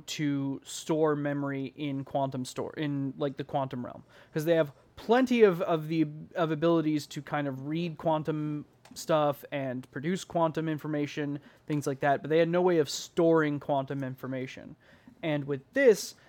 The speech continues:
they've actually found a way to store quantum information, which is fascinating to me 'cause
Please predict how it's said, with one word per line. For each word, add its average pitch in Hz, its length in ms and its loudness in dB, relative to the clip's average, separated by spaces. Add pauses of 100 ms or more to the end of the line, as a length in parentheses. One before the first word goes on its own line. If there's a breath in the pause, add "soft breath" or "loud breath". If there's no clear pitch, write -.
(140 loud breath)
they've 165 180 0
actually 170 320 4
found 165 320 -2
a 160 40 2
way 147 300 0
to 139 220 -12
store 180 440 2
quantum 147 460 -4
information, 139 680 -8
which 147 220 -10
is 151 160 -8
fascinating 202 600 2
to 160 100 -12
me 156 220 -4 (220 soft breath)
'cause 160 180 2